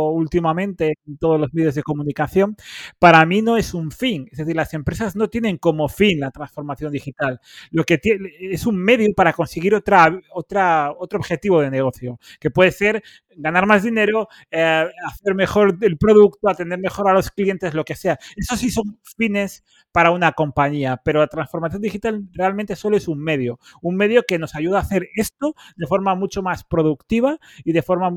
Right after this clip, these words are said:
eh, mucho más rápida, es decir, consumiendo incluso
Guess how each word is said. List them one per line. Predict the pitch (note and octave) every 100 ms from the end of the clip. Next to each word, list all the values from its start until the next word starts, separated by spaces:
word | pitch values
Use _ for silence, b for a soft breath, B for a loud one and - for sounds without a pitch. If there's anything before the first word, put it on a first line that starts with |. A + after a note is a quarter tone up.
| G3 F3
eh, | D3+ C#3+
mucho | D3 D#3+ G#3
más | F3 C#3+
rápida, | F3 G3+ D3 B2+
es |
decir, | C#3+ D#3+
consumiendo | E3+ - E3+ G3+ G3+ G3
incluso | D3 F3+ A3+